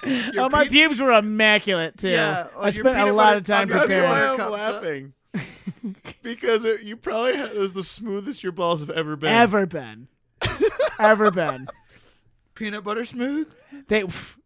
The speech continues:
Speaker 1: I mean, they were a little crunchy, you know
Speaker 3: They
Speaker 1: what I
Speaker 3: were,
Speaker 1: mean?
Speaker 3: I was gonna say, were they nice and creamy?
Speaker 1: Creamy. They were, I, I, well, I didn't go, like, I didn't, like,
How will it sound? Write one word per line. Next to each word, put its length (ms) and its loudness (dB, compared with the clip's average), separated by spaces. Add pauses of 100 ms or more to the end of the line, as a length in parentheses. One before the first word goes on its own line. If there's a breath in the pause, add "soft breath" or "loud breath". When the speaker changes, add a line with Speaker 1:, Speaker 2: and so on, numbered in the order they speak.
Speaker 1:
I 120 -6
mean, 260 -4
they 100 -4
were 60 -4
a 40 -4
little 160 -2
crunchy, 420 -6
you 80 -8
know 100 -8
Speaker 3:
They 60 -6
Speaker 1:
what 0 -
I 20 -6
Speaker 3:
were, 120 -4
Speaker 1:
mean? 80 -14 (300 soft breath)
Speaker 3:
I 80 -10
was 120 -4
gonna 120 -6
say, 160 -4
were 120 -4
they 80 -8
nice 240 -6
and 100 -16
creamy? 400 -8
Speaker 1:
Creamy. 560 -4 (160)
They 140 2
were, 260 -2 (500 soft breath)
I, 240 2
I, 80 -4
well, 180 2
I 60 4
didn't 220 -2
go, 120 4
like, 220 -2
I 60 -4
didn't, 160 -4
like, 240 -6